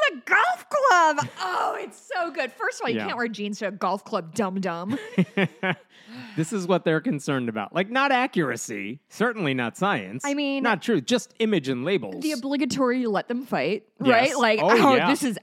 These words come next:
Speaker 1: outstanding.
Speaker 2: Yeah.
Speaker 1: I want front row seats."
Speaker 2: I, I, apparently everything would have
Speaker 1: Polo
Speaker 2: been
Speaker 1: and
Speaker 2: just
Speaker 1: jeans.
Speaker 2: fine for everybody if fellow I F B members with short hair and suits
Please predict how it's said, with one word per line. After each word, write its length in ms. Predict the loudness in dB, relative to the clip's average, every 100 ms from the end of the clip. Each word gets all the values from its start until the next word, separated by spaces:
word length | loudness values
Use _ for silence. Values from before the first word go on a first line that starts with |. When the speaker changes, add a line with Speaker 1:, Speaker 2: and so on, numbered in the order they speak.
| 0
Speaker 1:
outstanding. 880 | 2 2 -4 -12 -4 0 0 -2 -2
Speaker 2:
Yeah. 240 | -2 -2 0
Speaker 1:
I 140 | 0
want 240 | 0 -2 -6
front 260 | -8 -6
row 160 | -6 -6
seats." 580 | -6 -6 -6 -8 -14 -14 _ -2
Speaker 2:
I, 220 | -2 -4 _ _
I, 260 | -2 0 -2 _ _ -20 -20 -14
apparently 540 | -2 2 2 2 0 0
everything 460 | 0 0 0 0 2
would 140 | 2
have 80 | 0
Speaker 1:
Polo 100 | 0
Speaker 2:
been 240 | 2 2 -2
Speaker 1:
and 220 | -6 -10
Speaker 2:
just 480 | -4 0 0 -2 -8
Speaker 1:
jeans. 160 | -6 -4
Speaker 2:
fine 400 | 0 0 0 -2
for 160 | -8 -6
everybody 840 | -6 0 0 0 -4 -6 -8 -8 -12 _ _
if 140 | -8 -8
fellow 440 | -4 -2 0 2
I 160 | 2 0
F 180 | -2 -2
B 140 | 0
members 380 | 0 0 -2 -2
with 160 | -6 -8
short 360 | -4 -4 -4
hair 240 | -4 -2 -2
and 160 | -4
suits 560 | -2 2 2 2 -6